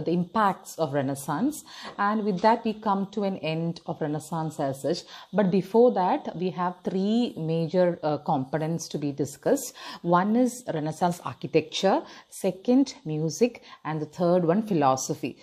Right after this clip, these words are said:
So I have, uh, prepared my slides that way. You'll be seeing the slides accordingly. Architecture, music, and then philosophy. Finally, we discuss the important, um, uh, importance of Renaissance as such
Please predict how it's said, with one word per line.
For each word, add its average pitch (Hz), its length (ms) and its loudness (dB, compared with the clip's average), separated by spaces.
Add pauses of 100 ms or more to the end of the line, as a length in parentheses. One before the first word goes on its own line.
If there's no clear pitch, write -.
(160)
So 196 220 -2
I 180 80 6
have, 180 440 -2
uh, 143 440 4 (100)
prepared 185 400 4
my 196 140 -4
slides 175 560 0
that 143 340 -2
way. 170 120 4
You'll 220 260 0
be 185 160 0
seeing 185 520 0
the 202 100 -4
slides 165 500 -2 (280)
accordingly. 139 800 0
Architecture, 175 840 0
music, 175 640 -2
and 165 220 -2
then 233 180 -2
philosophy. 139 680 -2
Finally, 170 360 0
we 190 120 0
discuss 175 560 0 (400)
the 156 160 -2
important, 156 400 0 (400)
um, 135 880 0
uh, 87 220 -6
importance 180 600 2
of 151 120 0
Renaissance 143 600 -4
as 151 160 -2
such - 400 0